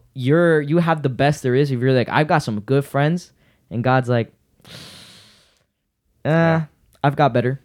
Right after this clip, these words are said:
Speaker 2: Mm.
Speaker 1: You're just like, "Okay, God, let me see
Speaker 2: That's
Speaker 1: what you
Speaker 2: why
Speaker 1: got."
Speaker 2: we encourage you guys,
Speaker 1: Yeah.
Speaker 2: pray about this stuff, 'cause this
Speaker 1: Hundred percent.
Speaker 2: is very sensitive stuff.
Speaker 1: Yeah.
Speaker 2: So pray about it. And also,
Speaker 1: Mm-hmm.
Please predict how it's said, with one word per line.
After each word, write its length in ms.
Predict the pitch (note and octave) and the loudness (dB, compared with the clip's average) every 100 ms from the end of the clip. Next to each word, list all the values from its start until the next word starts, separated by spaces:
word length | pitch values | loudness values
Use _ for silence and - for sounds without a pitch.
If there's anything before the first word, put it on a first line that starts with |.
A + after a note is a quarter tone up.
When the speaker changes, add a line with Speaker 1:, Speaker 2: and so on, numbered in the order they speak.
| _ _ _ | _ _ _
Speaker 2:
Mm. 240 | A2 A2+ G2+ | -10 -8 -8
Speaker 1:
You're 160 | - C#3+ | -6 -4
just 160 | C3 D3+ | -4 -4
like, 220 | C3+ - A3+ | -4 -4 -2
"Okay, 720 | C4 C4 C4 B3+ A3 G#3 G3 | 0 0 0 -2 -2 0 0
God, 460 | E3+ E3 E3 E3 | 0 0 0 0
let 180 | D3+ F3+ | 0 0
me 60 | F#3+ | -2
see 100 | - | -2
Speaker 2:
That's 120 | E3+ D#3 | -2 0
Speaker 1:
what 60 | C3 | -2
you 0 | |
Speaker 2:
why 60 | B2 | 0
Speaker 1:
got." 200 | C#3 B2 | 0 -2
Speaker 2:
we 40 | |
encourage 400 | A2+ - B2+ A#2+ | -4 -2 -2 -2
you 80 | A2 | -6
guys, 180 | G#2+ G2 | -6 -2
Speaker 1:
Yeah. 200 | B2 A2 | 0 0
Speaker 2:
pray 280 | A2+ A2+ A2 | 0 2 0
about 300 | G2 F#2+ - | 0 -6 -6
this 140 | G2 | -10
stuff, 360 | - F#2 F2 - | -8 -8 -8 -12
'cause 100 | F#2 | -8
this 140 | G#2+ | 0
Speaker 1:
Hundred 280 | B2+ B2 B2 | 2 2 0
percent. 120 | G#2+ G#2+ | -2 0
Speaker 2:
is 40 | A#2 | 2
very 140 | B2 | 2
sensitive 480 | - B2 A#2+ C3+ C3+ | 0 -4 -4 -8 -8
stuff. 380 | - C#3+ - _ | -4 -4 -6 _
Speaker 1:
Yeah. 160 | B2 G#2+ | 0 2
Speaker 2:
So 80 | A2 | 0
pray 240 | - F3 | -2 -2
about 240 | B2 G#2 | 0 -2
it. 40 | A2 | -2
And 100 | B2 | -2
also, 360 | A#2 A2+ | -2 0
Speaker 1:
Mm-hmm. 60 | B2 | 2